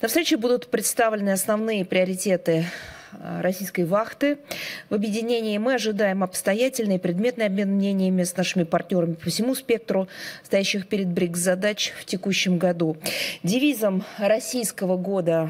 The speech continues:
в брикс станет укрепление многосторонности для справедливого глобального развития и безопасности. Всего планируется провести более двухсот мероприятий различного уровня, которые приму-, в которых примут участие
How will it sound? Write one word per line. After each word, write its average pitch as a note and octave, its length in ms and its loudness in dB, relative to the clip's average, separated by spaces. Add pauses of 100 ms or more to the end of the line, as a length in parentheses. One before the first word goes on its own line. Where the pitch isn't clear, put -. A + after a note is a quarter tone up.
в F3 100 -4
брикс F#3 340 0
станет F3 520 0
укрепление F#3 600 0
многосторонности F3 840 0
для E3+ 360 2
справедливого F3 840 0 (340)
глобального F3+ 540 2
развития F#3+ 520 0
и A3 200 -6
безопасности. A3+ 1000 -2 (500)
Всего E4+ 240 2
планируется C4+ 480 2
провести A3 340 0
более A3 480 2 (160)
двухсот F#3+ 480 0
мероприятий F#3 520 2
различного E3+ 440 0
уровня, A#3 340 2
которые E3+ 300 2
приму-, E3+ 440 -2
в E3+ 80 -8
которых F3+ 380 0
примут F3 300 -2
участие E3+ 520 2